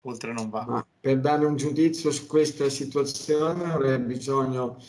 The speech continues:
Speaker 2: di sapere un po' di informazioni in più rispetto a quello che dice. E non, non posso, con questi pochi dati che mi mette a disposizione,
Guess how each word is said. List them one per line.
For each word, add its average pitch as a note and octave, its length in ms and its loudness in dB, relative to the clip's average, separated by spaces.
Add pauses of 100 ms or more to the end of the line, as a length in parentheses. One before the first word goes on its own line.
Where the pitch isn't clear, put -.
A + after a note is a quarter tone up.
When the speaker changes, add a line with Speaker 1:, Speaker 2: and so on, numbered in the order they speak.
(340)
Speaker 2:
di A2+ 300 -4
sapere B2+ 500 2
un A#2 140 -2
po' A#2+ 200 2
di A2+ 100 0
informazioni A#2 680 0
in A2 100 2
più G#2+ 360 -2 (760)
rispetto A2+ 420 -2
a A#2 60 0
quello A#2+ 320 0
che A#2 160 -2
dice. - 460 -6 (840)
E A2+ 720 0 (880)
non, G#2 580 0 (720)
non A#2 360 -2
posso, A#2 680 2 (1400)
con B2 240 -8
questi C3+ 360 2
pochi C#3 400 0
dati C3+ 560 0
che B2+ 140 -4
mi A#2+ 140 -2
mette C3 300 0
a - 20 2
disposizione, B2 920 -2